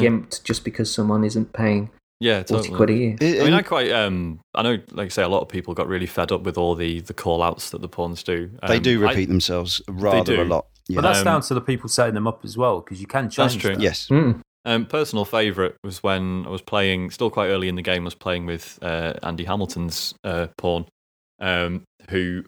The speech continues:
Speaker 1: fell off a cliff. And <laughs> I know, sort of managed to sort of, like, spent ages sort of steadily descending down this cliff just to pick him up again. And as I picked him up, he just, <laughs> he just gets up and goes, "What a gaff." <laughs>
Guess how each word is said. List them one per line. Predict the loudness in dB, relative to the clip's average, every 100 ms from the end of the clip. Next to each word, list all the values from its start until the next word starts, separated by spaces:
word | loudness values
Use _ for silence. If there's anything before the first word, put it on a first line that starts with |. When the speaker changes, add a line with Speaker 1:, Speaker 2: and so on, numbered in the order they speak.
| -4
Speaker 1:
fell | -2 -2
off | -4
a |
cliff. | -4 -2 -2 -4 -20 _ _ -4 -4 -2 4
And | 6
<laughs> | 6 4 0 2 0 0 -6 -4 -6 -2
I | 0
know, | 0
sort | 0 0
of |
managed | 2 2 0 2
to | 0
sort | 2 0 2
of, | 0 -2 -16 _ -4
like, | -2
spent | -4 -2 0 2
ages | 2 0 -2
sort | -2 -2
of |
steadily | 2 0 2 -2
descending | -4 -2 2 2 2
down | 0 0
this | -2
cliff | -2 -2
just | -4 -6
to | -6
pick | -6 -6
him | -8
up | -8 -8
again. | -8 -6
And | -4 -2
as | 0 0
I | 0
picked | -2 -4 -4
him | -4
up, | -4 -6
he |
just, | -6 -2 -4 -6 -20 -4
<laughs> | -4 -2
he | -4
just | -2 -4
gets | -2 -2 -2
up | -4
and | -4
goes, | -6 -6 -10 -12 -10
"What | -4 -2 0
a | 0
gaff." | 0 0 2 0 -2 -2
<laughs> | -2 -2 -4 -2 0 2 4 4 4 4 4 6 4 4 4 4 4 2 2 0 2 0 -2 -4